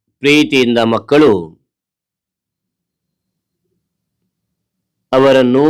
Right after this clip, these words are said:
ಪ್ರೀತಿಯಿಂದ ಮಕ್ಕಳು ಚಾಚಾ ನೆಹರು, ಚಾಚಾ ನೆಹರು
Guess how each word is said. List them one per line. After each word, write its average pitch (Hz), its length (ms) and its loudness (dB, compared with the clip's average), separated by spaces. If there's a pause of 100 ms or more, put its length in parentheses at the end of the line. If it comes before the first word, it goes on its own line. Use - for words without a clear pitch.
ಪ್ರೀತಿಯಿಂದ 117 520 -4
ಮಕ್ಕಳು 123 360 -2 (800)
ಚಾಚಾ 139 420 0
ನೆಹರು, 127 440 0 (720)
ಚಾಚಾ 117 440 -2 (440)
ನೆಹರು 120 380 -4